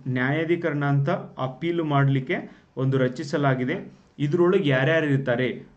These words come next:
Okay, so ನೋಡಿ, ಆರು ಸದಸ್ಯರನ್ನ ಒಳಗೊಂಡ ಒಂದು ನ್ಯಾಯಾಧಿಕರಣ, ಆ, ಇಲ್ಲಿ ನಾವು ನೋಡ್ತೀವಿ, friends. ಎಷ್ಟು ಸದಸ್ಯರು ಇರ್ತಾರೆ? ಆರು ಸದಸ್ಯರು ಇರ್ತಾರೆ.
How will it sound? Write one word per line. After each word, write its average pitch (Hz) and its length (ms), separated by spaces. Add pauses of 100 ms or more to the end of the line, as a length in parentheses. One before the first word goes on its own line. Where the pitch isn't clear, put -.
(100)
Okay, 135 460 (380)
so 156 140
ನೋಡಿ, 135 260 (460)
ಆರು 165 380
ಸದಸ್ಯರನ್ನ 160 720
ಒಳಗೊಂಡ 139 540 (500)
ಒಂದು 139 220
ನ್ಯಾಯಾಧಿಕರಣ, 143 880 (420)
ಆ, 123 200
ಇಲ್ಲಿ 139 440 (100)
ನಾವು 135 180
ನೋಡ್ತೀವಿ, 139 400
friends. 104 320 (260)
ಎಷ್ಟು 139 200
ಸದಸ್ಯರು 143 420
ಇರ್ತಾರೆ? 147 540 (220)
ಆರು 143 300
ಸದಸ್ಯರು 139 680
ಇರ್ತಾರೆ. 117 680